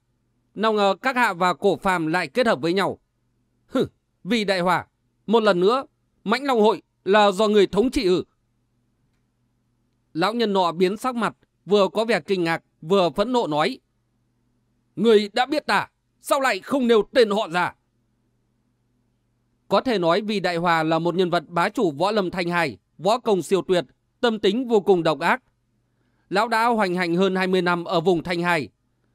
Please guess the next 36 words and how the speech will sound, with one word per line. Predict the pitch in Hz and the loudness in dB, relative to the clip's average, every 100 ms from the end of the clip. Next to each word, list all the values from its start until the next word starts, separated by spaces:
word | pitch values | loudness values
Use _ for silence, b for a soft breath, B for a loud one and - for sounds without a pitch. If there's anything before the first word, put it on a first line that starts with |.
| _ | _
không | - 220 | -2 0
biết | 180 240 - _ _ | 2 0 0 _ _
đã | 208 247 | -2 -2
giết | 233 262 - | 0 -4 -2
chóc | 277 269 | -4 -2
bao | 208 185 | 0 2
nhiêu | 190 165 | 4 2
người. | 170 151 - _ _ _ _ _ _ _ _ | 2 0 -2 _ _ _ _ _ _ _ _
Có | - 190 | -2 2
điều | 247 196 | 4 2
lão | 175 233 | 2 0
ta | - 196 | 0 0
ưa | 180 233 202 175 | 0 2 2 4
hoạt | 175 | 0
động | 175 165 | -2 -2
một | 170 | -2
mình. | 160 160 107 _ _ _ _ _ _ _ _ _ _ _ _ _ _ _ - | 0 -2 -4 _ _ _ _ _ _ _ _ _ _ _ _ _ _ _ -8
"Vì | 165 214 | -2 0
Đại | 185 175 | 0 0
Hòa, | 180 147 - _ _ _ _ | 0 0 -6 _ _ _ _
đây | - 254 | 0 2
là | 226 202 | 4 4
lần | 190 196 | 2 2
đầu | 196 | 2
tiên | 185 214 196 | 2 2 2
ta | 196 | 0
gặp | 180 165 | -2 0
người, | 180 175 - _ _ _ _ | 0 0 -2 _ _ _ _
nhưng | 220 254 | -2 0
mà | 214 196 | 2 0
đã | 202 240 | -2 -4
nghe | 262 214 | -2 -2
danh | 190 196 | 0 0
người | 180 | 0
từ | - 165 | 2 2
lâu. | 175 127 | 2 0